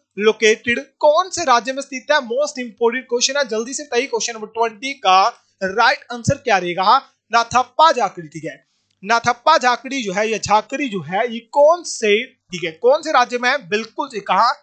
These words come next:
हिमाचल प्रदेश में। कहा? हमारे प्यारे हिमाचल प्रदेश में ये स्थित है।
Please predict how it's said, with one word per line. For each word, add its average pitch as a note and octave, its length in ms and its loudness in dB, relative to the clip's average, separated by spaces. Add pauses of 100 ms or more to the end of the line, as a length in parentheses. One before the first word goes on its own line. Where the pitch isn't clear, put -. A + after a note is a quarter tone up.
हिमाचल A3 500 0
प्रदेश F3+ 400 -8
में। F3 100 -12
कहा? G#3 380 -2 (240)
हमारे A#3 400 2
प्यारे A3 360 -2
हिमाचल F#3+ 520 -4
प्रदेश F#3 400 -8
में G#3 100 -10
ये F3+ 340 4 (380)
स्थित - 340 -8
है। C#3+ 180 -10